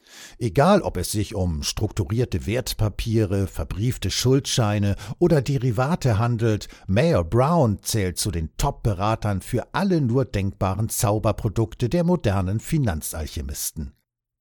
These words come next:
Und nebenbei ist die Kanzlei auch einer der ersten Anlaufpunkte, wenn man Steuern auch mal etwas fantasievoller optimieren will.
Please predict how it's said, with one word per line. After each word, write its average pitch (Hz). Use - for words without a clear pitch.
Und 156
nebenbei 131
ist -
die 170
Kanzlei 139
auch 123
einer 113
der 92
ersten 123
Anlaufpunkte, 117
wenn 175
man 147
Steuern 156
auch 120
mal 110
etwas -
fantasievoller 101
optimieren 123
will. 69